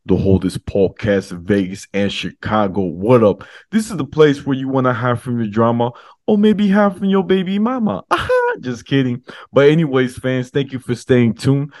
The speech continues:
Don't forget to like, share, comment, and subscribe. Ching, ching. And today we have a very special guest who is a commercial mortgage broker, a motivational speaker,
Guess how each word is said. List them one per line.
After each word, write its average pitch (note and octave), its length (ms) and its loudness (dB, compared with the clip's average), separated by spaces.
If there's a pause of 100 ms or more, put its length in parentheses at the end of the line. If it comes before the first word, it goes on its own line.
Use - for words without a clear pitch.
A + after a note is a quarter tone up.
(240)
Don't C3 180 4
forget C3 400 0
to B2+ 100 -2
like, A2+ 380 -2
share, C3 520 -4 (100)
comment, C3+ 400 0
and B2 160 -4
subscribe. B2+ 720 0
Ching, G4+ 400 6
ching. B4 320 6 (500)
And F#3 160 4
today F#3 280 4
we G#3 160 2
have G3 120 2
a C#3+ 60 -6
very D3+ 320 2
special C#3+ 440 -4
guest G#2 600 -8 (260)
who D#3 160 -2
is C#3 200 2
a C3 80 2
commercial A#2+ 800 0
mortgage G#2+ 680 0 (400)
broker, A#2+ 540 0 (240)
a A#2+ 100 2
motivational C#3+ 800 2
speaker, - 720 -6